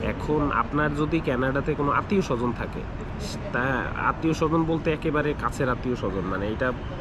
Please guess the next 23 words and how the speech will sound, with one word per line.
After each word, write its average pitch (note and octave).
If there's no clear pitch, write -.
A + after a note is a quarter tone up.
দুই D3+
এক C#3+
চাচকাচুয়ানে C3+
আছে, G#2+
আহ, F#2+
অ্যালবার্টাতে, C#3+
অ্যালবার্টার C#3
প্রভিন্সিয়াল D3
নমিনিতে D3
এখন B2+
সেটা B2
যোগ B2+
করছে G#2
যে G#2+
আপনার A#2+
যদি B2
রিলেটিভ B2+
থাকে, D3
তখন B2
আপনি A2+
অতিরিক্ত A2+
কিছু, A#2+
আহ, G#2+